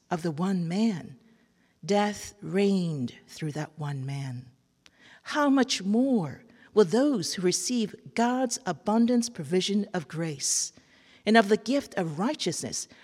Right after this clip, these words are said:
reign in life through the one man, Jesus Christ? Consequently,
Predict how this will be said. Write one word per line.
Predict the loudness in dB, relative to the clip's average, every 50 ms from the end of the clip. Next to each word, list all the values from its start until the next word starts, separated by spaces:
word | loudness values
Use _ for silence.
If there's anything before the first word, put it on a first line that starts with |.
| -20 -20 _ -6
reign | 0 2 2 4 4 4 2 2 2 0 -4 -8 -6 -2
in | -2 0 0 0 0
life | 0 0 0 -2 -4 -6 -18 -20 -20 _ _ -6
through | 0 2 2 4
the | 4
one | 0 0 0 0 0 0 0 2
man, | 2 2 2 2 0 -4 -8 -12 -18 -20 _ _ -2
Jesus | 0 2 2 2 2 0 0 -2
Christ? | -4 -6 -6 -6 -4 -4 -4 -4 -4 -4 -4 -4 -6 -12 _ _ _ _ _ _ _ _ _ _ _ _ _ _ _ _ _ _ _ _ _ _ _ _ _ _ _ _ _ _ _ _ _ _ _ _ _ -8
Consequently, | -4 -4 -2 -2 -2 -4 -4 -4 -6 -6 -6 -8 -8 -10 -10